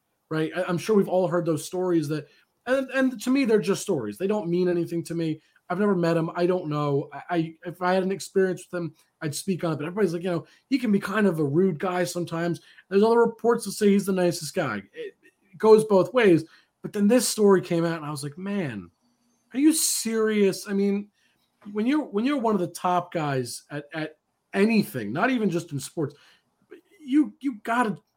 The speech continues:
hold yourself to a higher standard, especially where he is, though, where everybody's watching him. I, I'm, I'm so bothered doesn't even begin <laughs> to describe, because I'm fine if you're not vaccinated. That's a personal choice.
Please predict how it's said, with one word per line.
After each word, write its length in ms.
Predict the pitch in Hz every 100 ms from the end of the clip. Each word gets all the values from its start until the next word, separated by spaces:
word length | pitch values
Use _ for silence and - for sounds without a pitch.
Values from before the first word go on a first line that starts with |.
| _ -
hold 600 | - 202 - - 247 262
yourself 280 | 208 196 -
to 140 | 180
a 60 | 165
higher 220 | 202 196
standard, 600 | - 220 254 170 110 - - _ -
especially 720 | 143 - 262 277 196 156 165
where 160 | 160 160
he 180 | 139 170
is, 220 | 151 143
though, 100 | 147
where 220 | 139 147
everybody's 420 | 180 202 196 143
watching 460 | 135 135 233 - 165
him. 180 | 117 101 _ _ _ _ _ _
I, 280 | 156 - 208
I'm, 260 | 202 196 202
I'm 160 | 190
so 720 | - - 233 226 214 214 185 165 _ _ _ _ _ _ _ _ _ _ -
bothered 480 | 180 262 262 220 139
doesn't 300 | 196 180 185
even 200 | 175 160
begin 320 | 147 143 -
<laughs> 20 |
to 60 | 170
describe, 720 | 147 143 - 160 147 131 107 _ _ _ _ -
because 480 | 165 190 160 - - _ _ _ _ _ _ _ _ _ _ _
I'm 200 | 185 269
fine 640 | 208 - 202 220 208 190 165
if 120 | 160 170
you're 80 |
not 240 | 160 160 135
vaccinated. 540 | 147 147 - 147 143
That's 160 | 156 170
a 60 | 139
personal 480 | - 170 160 156 135
choice. 340 | - 147 143